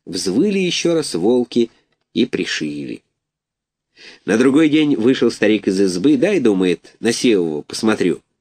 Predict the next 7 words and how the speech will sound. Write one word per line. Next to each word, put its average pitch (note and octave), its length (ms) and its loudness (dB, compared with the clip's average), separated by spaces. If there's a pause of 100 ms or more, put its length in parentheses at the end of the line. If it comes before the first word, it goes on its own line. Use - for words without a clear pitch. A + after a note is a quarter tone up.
(140)
Глянул, G#3+ 500 0 (720)
а D3+ 140 0
хвост F3+ 460 2
у D3+ 40 4
мерина D#3+ 400 2
крючком, B2+ 760 0 (380)
волчий. A2+ 720 0